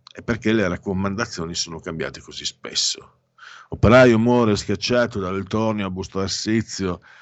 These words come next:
la moglie, erano in pochi, in Italia due vittime al giorno. Ma avete visto che la sinistra ha preferito parlare di diritti L G B T della legge ZAN piuttosto di parlare delle, dei morti sul lavoro,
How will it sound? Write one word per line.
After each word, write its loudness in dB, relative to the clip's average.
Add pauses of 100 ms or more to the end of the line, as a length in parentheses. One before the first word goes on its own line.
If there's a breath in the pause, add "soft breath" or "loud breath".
(140 loud breath)
la -6
moglie, 2
erano -2
in -10
pochi, 0
in -8
Italia -4
due -6
vittime -10
al -10
giorno. -2
Ma 0
avete 4
visto 0
che -6
la -4
sinistra -4 (440 soft breath)
ha -6
preferito 0
parlare 2
di -8
diritti -4
L -2
G -6
B -6
T -10
della -10
legge -6
ZAN -6
piuttosto -14
di -12
parlare -6 (440 soft breath)
delle, 0
dei 0
morti -4
sul -4
lavoro, -4